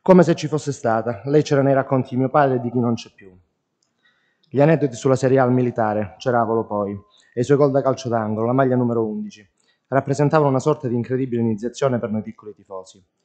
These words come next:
Lei è il simbolo della città e il simbolo di un calcio che non c'è più. Quel calcio che oggi è impresso solo nel ricordo di chi non ha più trenta anni e nelle storie tramandate.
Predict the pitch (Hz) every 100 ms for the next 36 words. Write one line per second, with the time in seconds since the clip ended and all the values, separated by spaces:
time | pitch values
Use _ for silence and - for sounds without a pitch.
0 | _ _ _ _ _ - 143 151 139 -
1 | 170 156 131 123 117 127 - 147 147 -
2 | 123 - 135 120 117 117 127 127 - 113
3 | 110 110 - _ 95 85 _ _ _ _
4 | _ _ _ _ _ _ _ 135 135 165
5 | 160 139 151 151 131 131 147 151 - -
6 | 160 139 123 127 135 117 120 120 117 117
7 | _ 110 107 101 98 98 101 - 117 120
8 | 120 120 113 107 104 95 92 - 98